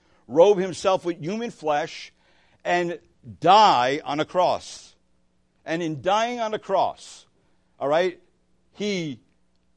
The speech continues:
once he died, was able to now rise from the grave. If he did not rise, there could not be resurrection. If he did not die, there could not be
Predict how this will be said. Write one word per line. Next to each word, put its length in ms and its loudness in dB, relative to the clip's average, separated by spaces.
once 340 -2
he 160 -8
died, 540 4
was 180 -4
able 380 -2
to 160 -8
now 560 0
rise 580 2
from 220 -10
the 80 -4
grave. 380 -4
If 80 -14
he 260 -10
did 200 -6
not 300 2
rise, 460 4
there 120 -4
could 260 -4
not 240 -8
be 140 -10
resurrection. 720 -8
If 140 -10
he 120 -6
did 160 -6
not 340 -6
die, 360 6
there 160 0
could 240 -8
not 180 -2
be 260 -4